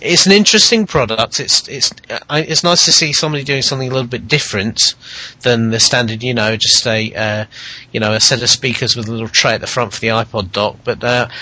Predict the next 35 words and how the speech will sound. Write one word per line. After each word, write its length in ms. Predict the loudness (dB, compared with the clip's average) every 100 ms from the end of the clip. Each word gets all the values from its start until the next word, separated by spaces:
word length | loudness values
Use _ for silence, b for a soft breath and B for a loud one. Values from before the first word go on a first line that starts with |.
| B
I've, 300 | -4 -4 -6
you 140 | 0 2
know, 100 | 4
I, 240 | 2 2
I 40 | 2
need 160 | 4
to 100 | 2
use 140 | 0 0
it 20 |
a 40 |
little 120 | 0 -2
bit 160 | -4
more 180 | -2 -2
to, 160 | -2 -8
to 220 | -6 -4
really, 320 | -2 0 -2 -4 -6
really 200 | -4 0
get 140 | 0
to 60 | 0
the 80 | 0
bottom 400 | 2 4 4 4
of, 140 | 2 2
uh, 240 | 2 2 0
of, 280 | -6 -10
of 180 | -10 -2
whether 220 | 0 2
I 60 | 2
think 260 | 2 -2 0
it's, 260 | 2 4
uh, 260 | 4 4 2 -4 B B B
you 80 | -2
know, 120 | 0
it's, 380 | 0 0 2 2
it's, 420 | 0 0 2 4
uh, 340 | 2 0 -2